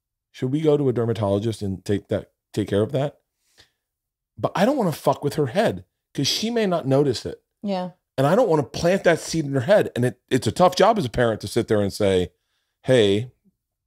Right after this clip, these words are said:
Speaker 1: I'm not gonna say anything," you know? But I'm like, but, but it's fucked me up because, and I, I mean this honestly, my dad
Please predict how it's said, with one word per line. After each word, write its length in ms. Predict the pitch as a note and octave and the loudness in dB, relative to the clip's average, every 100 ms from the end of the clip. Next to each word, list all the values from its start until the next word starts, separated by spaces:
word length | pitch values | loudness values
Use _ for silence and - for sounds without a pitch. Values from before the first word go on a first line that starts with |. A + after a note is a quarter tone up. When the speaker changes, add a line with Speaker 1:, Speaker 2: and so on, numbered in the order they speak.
| _ _ _ _ _ | _ _ _ _ _
Speaker 1:
I'm 80 | - | -4
not 120 | A2 | -2
gonna 100 | A2+ | -2
say 160 | G2 A#2 | 0 0
anything," 540 | C3 G#2+ F2+ F2 F#2+ - _ _ _ _ _ - | 0 0 -2 -4 -6 -12 _ _ _ _ _ -4
you 100 | G2+ | 0
know? 360 | G2 F#2 A2 - | 2 2 -2 -8
But 240 | G2+ A#2+ | -2 2
I'm 140 | B2+ C#3 | 4 2
like, 300 | C3+ C3 - B2 | 0 -2 -6 -4
but, 280 | G2+ - - _ _ _ _ _ - | 0 0 -2 _ _ _ _ _ 0
but 80 | C#3+ | 2
it's 160 | D3+ - | 2 -2
fucked 340 | - A#3 - | 0 0 0
me 220 | D#3 F#3+ | 0 2
up 180 | G2 - | 0 -2
because, 320 | G#2 C#3+ A#2+ - C3 | -2 0 0 -2 0
and 100 | D3 | 2
I, 140 | D#3 | 2
I 60 | D#3 | 0
mean 180 | E3+ | 0
this 160 | F#3 A2 | 0 -2
honestly, 440 | - B2+ C#3 G2+ | 2 2 2 -4
my 180 | F2+ A2 | -4 -2
dad 520 | A2+ B2+ C#3 G#2 F#2 | 2 2 2 2 0